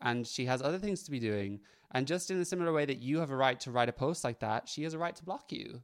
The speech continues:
and you don't have to go on the news to whine about it. But then Davina, and this is why I like her,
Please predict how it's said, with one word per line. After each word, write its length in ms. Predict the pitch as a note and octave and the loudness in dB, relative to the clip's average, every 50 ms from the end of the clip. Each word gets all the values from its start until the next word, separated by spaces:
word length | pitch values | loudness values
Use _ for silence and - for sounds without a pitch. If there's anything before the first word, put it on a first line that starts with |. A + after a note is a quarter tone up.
| - - | -10 -6
and 100 | C#3+ C#3+ | -4 -2
you 80 | D3+ D#3+ | 0 0
don't 120 | F3 F#3 | -2 -2
have 100 | F#3 F#3 | -4 -4
to 80 | - E3+ | -4 -2
go 120 | - E3 | 0 2
on 100 | E3 E3 | 2 2
the 60 | D#3+ C#3+ | 2 2
news 800 | C#3 D3 E3+ F3+ D3 B2 A#2 A#2+ B2 C3+ C3 - - - - - _ _ _ _ _ _ _ _ _ _ _ _ _ _ _ _ _ _ _ _ _ _ | 4 6 6 6 6 6 4 2 0 -2 -2 -4 -4 -4 -6 -8 _ _ _ _ _ _ _ _ _ _ _ _ _ _ _ _ _ _ _ _ _ _
to 100 | - B2 | -2 4
whine 200 | C3 C#3+ C#3+ C3+ | 6 6 8 8
about 240 | A#2+ A2 G#2 G2+ - | 6 4 2 2 0
it. 200 | - - - - _ _ _ _ _ _ _ _ - - - _ _ | -2 -4 -6 -8 _ _ _ _ _ _ _ _ -20 -20 -20 _ _
But 160 | - D3+ D3 | 0 2 4
then 420 | - E3+ F3 E3+ E3 E3 D#3 D3 - - - C3+ | 4 4 4 4 4 2 0 -2 -4 -8 -12 -6
Davina, 640 | B2+ C#3 C#3 C#3+ D#3+ F3 F3+ F#3 E3+ E3 F3 F#3 - - - - _ - - - - - - | -4 -4 0 0 0 2 4 4 4 4 2 0 -4 -10 -16 -18 _ -16 -14 -14 -14 -4 -2
and 100 | C#3 D3 | 0 2
this 120 | E3+ E3 | 2 2
is 80 | - D#3+ | 4 6
why 160 | D#3+ D3 C3 | 8 8 10
I 20 | |
like 240 | A#2+ A#2 A#2 A#2 - | 10 8 6 6 4
her, 220 | A2+ G#2+ G#2 G2+ | 2 0 0 0